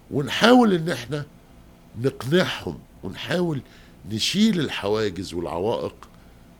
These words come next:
اللي تمنع الرؤية، اللي تمنع الرؤية.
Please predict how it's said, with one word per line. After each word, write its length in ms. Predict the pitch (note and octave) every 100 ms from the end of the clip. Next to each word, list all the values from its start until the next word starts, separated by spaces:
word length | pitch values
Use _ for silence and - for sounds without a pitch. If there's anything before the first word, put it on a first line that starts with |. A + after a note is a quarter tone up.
| - - - - - - -
اللي 240 | G#2+ A2+
تمنع 480 | - F3 D#3+ C#3+ F2
الرؤية، 520 | G2 A#2 E2+ D#2 C#2+ - - - - - - - - - - -
اللي 220 | F2+ F#2+
تمنع 460 | - C#3 A2+ E2+
الرؤية. 360 | D2 D2+ A#1 -